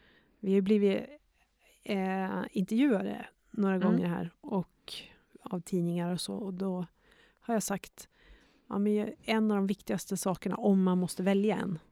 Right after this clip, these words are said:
Speaker 1: för
Speaker 2: Mm.
Speaker 1: jag är emot att välja en egentligen. Men om man nu ska välja en ledaregenskap som är riktigt viktig så är det faktiskt att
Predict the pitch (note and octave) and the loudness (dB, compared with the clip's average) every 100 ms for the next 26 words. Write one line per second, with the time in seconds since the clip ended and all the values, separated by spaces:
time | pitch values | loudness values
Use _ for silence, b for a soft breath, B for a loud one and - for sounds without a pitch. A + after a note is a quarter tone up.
0 | _ - F#3 F#3 F#3 F3+ F#3+ E3+ - F3+ | _ 0 2 4 4 4 4 2 -2 -4
1 | F3+ F#3 F#3 E3 D#3+ D#3+ F#3+ A3+ C#4 C#4 | 0 0 0 -2 -4 -6 -4 -4 -4 -2
2 | G#3 G#3+ G#3+ G#3 F#3+ F3+ F3 - F#3 F3+ | 0 2 0 0 -2 -2 -4 -6 -4 0
3 | G#3 A3 C4+ B3+ - A3+ G#3+ F3+ F3 E3 | 0 0 -2 -4 -4 0 0 0 -2 -4
4 | E3 - E3 - F3 D#3+ D#3+ E3+ F3 - | -6 -6 -8 -2 0 0 -2 -4 -6 -6
5 | E3+ F3+ - - A#3+ - - G3+ F3 F3 | -10 -8 -8 -8 -10 -10 -4 -2 -2 -4
6 | - - F3 F3 | -10 -14 -12 -12